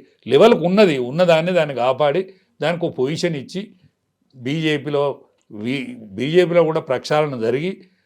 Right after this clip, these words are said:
అందరు సీనియర్స్, జూనియర్స్, యంగ్, యంగ్స్ను కూడా బాధ్యతలు ఇచ్చి ఇవన్నీ చేస్తే అవుతుంది. ఇదంతా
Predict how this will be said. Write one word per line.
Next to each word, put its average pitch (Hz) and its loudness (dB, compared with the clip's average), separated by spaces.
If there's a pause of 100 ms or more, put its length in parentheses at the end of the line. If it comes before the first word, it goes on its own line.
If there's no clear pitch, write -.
(180)
అందరు 175 2
సీనియర్స్, 175 -2 (120)
జూనియర్స్, 160 -4 (480)
యంగ్, 170 0 (200)
యంగ్స్ను 165 -4
కూడా 143 0 (340)
బాధ్యతలు 139 0
ఇచ్చి 180 -12 (1120)
ఇవన్నీ 127 0
చేస్తే 180 2
అవుతుంది. 220 4 (160)
ఇదంతా 156 0